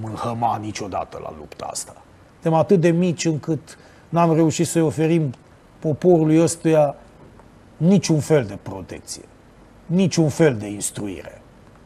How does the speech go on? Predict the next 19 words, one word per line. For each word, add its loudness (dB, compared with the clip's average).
România 4
arată 8
mai 4
rău 6
în 0
două 4
mii -2
douăzeci 0
și -6
patru 0
decât -4
avea 4
perspectivele -4
în -12
o -12
mie -10
nouă -10
sute -14
nouăzeci. -14